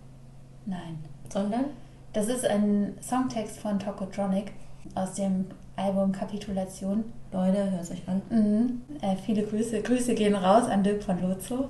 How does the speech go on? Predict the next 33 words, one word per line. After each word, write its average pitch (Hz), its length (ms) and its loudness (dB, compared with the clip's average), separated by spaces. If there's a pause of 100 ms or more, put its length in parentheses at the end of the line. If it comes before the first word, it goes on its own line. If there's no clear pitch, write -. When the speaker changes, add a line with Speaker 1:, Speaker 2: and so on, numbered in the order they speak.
Speaker 2:
Yes. 185 200 2 (300)
Speaker 1:
<laughs> 247 280 0
Shoutouts 214 680 2
an 202 160 4
Dirk. 208 260 2 (560)
Mm, 214 400 6 (120)
und 214 120 10
es 208 100 2
geht 214 160 6
eigentlich 202 220 6
um 202 80 2
ein 190 240 4
ganzes 196 320 0
Lebensgefühl. 190 720 0 (560)
Äh, 190 320 0
es 190 120 -6
geht 208 180 0
überhaupt, 202 500 2
es 202 200 -6
be-, 214 420 -2
bezieht 220 340 -6
sich 196 220 -6
überhaupt 196 380 2
nicht 196 240 -2
auf 190 220 -2 (200)
die 202 80 0
Menschen 190 460 2 (100)
außerhalb, 202 580 0 (580)
sondern 196 260 2
es 196 80 -4
bezieht 196 320 -8
sich 196 160 -4
vielmehr 196 480 0